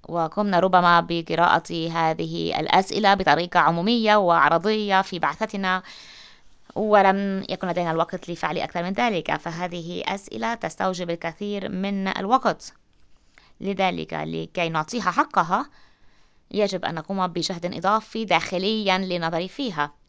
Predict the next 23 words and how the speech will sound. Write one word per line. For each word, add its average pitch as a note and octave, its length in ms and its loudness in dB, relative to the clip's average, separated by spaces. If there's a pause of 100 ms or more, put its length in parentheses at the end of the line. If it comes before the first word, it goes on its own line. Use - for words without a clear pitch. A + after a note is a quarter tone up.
لذلك D3+ 640 -2 (520)
نود F#3+ 460 -2
أن D#3 180 -2
نطلب E3 560 -6
منك G#3+ 420 -6 (1200)
أن E3+ 220 0 (500)
نواصل F3+ 720 2
التركيز D#3+ 640 -2
على D3+ 180 -2
ورقتك، D#3 640 0 (960)
ورقتك E3+ 440 -2
التي E3 320 -6
هي E3+ 200 -8
كانت، D#3+ 420 -6
آه، D3+ 640 -4
مركز D#3+ 640 -4
مناقشاتنا D#3+ 840 -4
طوال D#3+ 260 -2
الأسبوع، F#3 560 -4 (580)
وهذا F3+ 340 -6
سوف D#3+ 360 -12
نستفيد E3 1000 -10
منه. F#3+ 520 -6